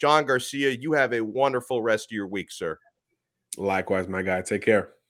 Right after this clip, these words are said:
Speaker 1: Take care. Awesome. And guys, we're, we're not done, by the way, on this episode. We've gotta talk about when we come back,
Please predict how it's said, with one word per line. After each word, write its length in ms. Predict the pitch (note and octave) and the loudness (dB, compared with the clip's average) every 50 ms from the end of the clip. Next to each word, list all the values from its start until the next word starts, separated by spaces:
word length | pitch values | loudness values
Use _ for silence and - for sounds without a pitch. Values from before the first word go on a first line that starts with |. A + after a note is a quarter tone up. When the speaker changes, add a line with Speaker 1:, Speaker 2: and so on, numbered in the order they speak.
| _ _ _ _ _ _ - | _ _ _ _ _ _ -16
Speaker 1:
Take 260 | - - G2+ G#2 G#2 | -8 -4 -4 -4 -4
care. 340 | - - F#2+ E2+ E2+ D#2 - | -6 -4 0 0 0 0 0
Awesome. 540 | F2 F2+ F#2 F#2 F#2 - - E2 D2 D2+ D2+ - | 0 0 0 0 0 -4 -10 -10 -10 -12 -12 -8
And 120 | G#2 F#2+ | -2 2
guys, 220 | G2+ G#2+ G#2 G2 F2 | 4 6 6 6 4
we're, 160 | G#2+ A#2 - | 2 0 2
we're 160 | - B2 C3 | 4 4 6
not 260 | D#3 E3+ D#3 C3+ G2+ | 8 8 6 6 6
done, 360 | - C3+ C3+ B2 A2 G2 F2 - _ - | 4 4 6 4 2 0 -6 -12 _ -4
by 180 | - A2 A2 G#2 | 0 0 2 2
the 80 | A2 | 2
way, 200 | A2 A2+ A2 G#2+ | 2 2 2 2
on 140 | G#2 G2+ G2 | 0 0 -2
this 200 | G#2 G#2 G2+ - | -4 -4 -4 -2
episode. 640 | A2+ G#2 G2+ A2 G#2 - - A2+ G2 F#2 F2 E2 E2+ _ - - - - - - - - - - - _ _ | -4 -4 -4 -4 -10 -4 0 2 2 2 2 0 -4 _ -20 -20 -20 -20 -20 -20 -20 -20 -20 -20 -20 _ _
We've 180 | - B2 C#3 C#3+ | -6 -4 0 6
gotta 220 | D#3 D#3+ D3+ C#3+ | 8 8 8 8
talk 340 | C3 - - C#3 C3+ C#3 C3+ | 4 2 4 6 6 6 6
about 260 | C3 G#2+ A2+ G#2+ G#2+ | 4 0 2 2 2
when 160 | G#2 G#2+ A2+ A2+ | 2 0 -2 -2
we 100 | A2 G#2+ | -2 -4
come 260 | - - A#2 G#2 G#2 | -4 -4 -4 -2 0
back, 560 | G2+ A2 A2 G#2+ G2+ G2+ G#2 - - - - | 2 4 4 6 4 2 2 0 -10 -20 -20